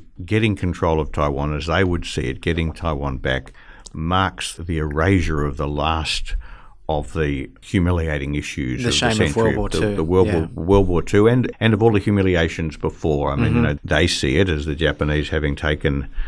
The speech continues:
Speaker 1: Taiwan off them right back in the,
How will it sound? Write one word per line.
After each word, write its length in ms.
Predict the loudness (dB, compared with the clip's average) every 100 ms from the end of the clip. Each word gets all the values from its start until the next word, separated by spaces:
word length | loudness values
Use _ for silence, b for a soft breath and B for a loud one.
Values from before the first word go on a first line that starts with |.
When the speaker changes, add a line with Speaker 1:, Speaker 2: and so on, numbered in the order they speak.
| B B
Speaker 1:
Taiwan 420 | 0 2 4 2
off 220 | 2 0
them 420 | 0 0 0 -4 -4
right 300 | 0 2 2
back 300 | 0 0 -2
in 160 | -2 0
the, 320 | 0 -2